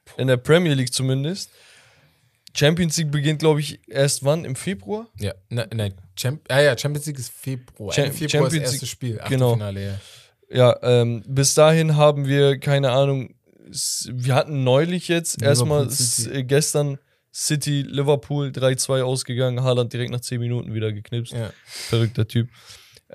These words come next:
Speaker 1: Wir haben, ja, ich weiß nicht, soll ich das alles
Speaker 2: Ah,
Speaker 1: aufzählen?
Speaker 2: nein, nein, nicht, ah, ich hab nur ein paar, die ich aufziehen
Speaker 1: Okay,
Speaker 2: würde.
Speaker 1: zähl, ja.
Speaker 2: Arsenal, Liverpool und Chelsea, Manchester United am
Speaker 1: Genau.
Speaker 2: fünfundzwanzigsten und sechsundzwanzigsten, äh, sechsundzwanzigsten,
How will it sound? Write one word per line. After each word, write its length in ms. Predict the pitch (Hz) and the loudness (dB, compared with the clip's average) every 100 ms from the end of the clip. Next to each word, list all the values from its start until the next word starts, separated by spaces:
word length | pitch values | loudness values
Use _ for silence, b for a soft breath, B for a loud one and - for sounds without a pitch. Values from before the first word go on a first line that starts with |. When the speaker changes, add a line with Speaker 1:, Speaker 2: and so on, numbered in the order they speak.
| - | -8
Speaker 1:
Wir 200 | 135 120 | -2 4
haben, 500 | 143 156 147 120 117 _ _ _ _ _ _ _ _ _ _ _ _ _ _ _ _ _ _ _ _ | 6 6 6 2 -2 _ _ _ _ _ _ _ _ _ _ _ _ _ _ _ _ _ _ _ _
ja, 200 | 123 120 120 | -2 -2 0
ich 160 | 127 | 0
weiß 160 | 120 143 | 0 2
nicht, 100 | 127 | 2
soll 100 | 123 | 0
ich 60 | 120 | 0
das 80 | 117 | 2
alles 220 | 117 101 | 2 2
Speaker 2:
Ah, 100 | - | 0
Speaker 1:
aufzählen? 280 | 175 151 165 | 0 0 2
Speaker 2:
nein, 80 | 143 | 0
nein, 60 | |
nicht, 140 | 147 117 | -2 -6
ah, 220 | 131 165 | -4 -4
ich 140 | 147 170 | -4 -6
hab 120 | 180 | -4
nur 100 | 151 | -6
ein 60 | 131 | -2
paar, 180 | 156 | -4
die 80 | 156 | -4
ich 80 | 127 | -8
aufziehen 300 | 139 - 131 | -10 -6 -6
Speaker 1:
Okay, 80 | 131 | -2
Speaker 2:
würde. 140 | 165 220 | -2 0
Speaker 1:
zähl, 260 | 110 107 - | -2 -4 -4
ja. 80 | 113 | -2
Speaker 2:
Arsenal, 380 | 170 - 170 | -2 -4 -6
Liverpool 500 | 165 170 170 - 170 | -6 -6 -6 -6 -8
und 400 | 143 135 123 - | -6 -6 -8 -12
Chelsea, 380 | - 156 151 147 | -6 -4 -4 -6
Manchester 360 | 131 139 135 131 | -6 -8 -10 -8
United 300 | 127 143 170 | -8 -8 -4
am 20 | 127 | 2
Speaker 1:
Genau. 220 | 120 110 | 4 4
Speaker 2:
fünfundzwanzigsten 500 | - - 143 131 127 | 2 -4 -8 -8 -10
und 60 | 120 | -10
sechsundzwanzigsten, 580 | 135 151 127 139 - 135 | -10 -12 -14 -14 -4 -2
äh, 40 | |
sechsundzwanzigsten, 440 | 131 117 123 123 | -2 -2 0 0